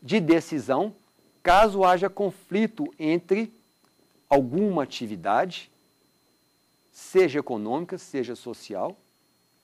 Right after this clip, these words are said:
e a atividade mineral. É o critério da rigidez locacional e da utilidade pública da mineração. A segunda característica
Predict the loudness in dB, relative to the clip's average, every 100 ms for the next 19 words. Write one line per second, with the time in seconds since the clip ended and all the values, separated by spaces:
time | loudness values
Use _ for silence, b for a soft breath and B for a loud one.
0 | _ -2 -2 -2 -8 -8 -8 -8 -6 -4
1 | -4 -6 _ -12 -8 -8 -8 -12 _ _
2 | _ _ -10 -8 -8 -4 -2 -2 -4 _
3 | _ _ -4 -2 2 0 0 0 0 0
4 | -2 -2 0 2 4 4 0 _ _ _
5 | _ _ _ _ _ _ -2 -2 -2 -8
6 | _ 0 0 0 -6 -4 0 2 0 -6
7 | -4 -2 -2 -4 -4 -2 0 0 2 0
8 | -2 -8 -8 _ _ _ _ _ _ _
9 | _ _ _ _ _ _ _ _ _ _
10 | _ _ _ _ _ _ -4 -2 0 4
11 | 4 4 2 0 2 0 2 0 -2 -6
12 | -4 -6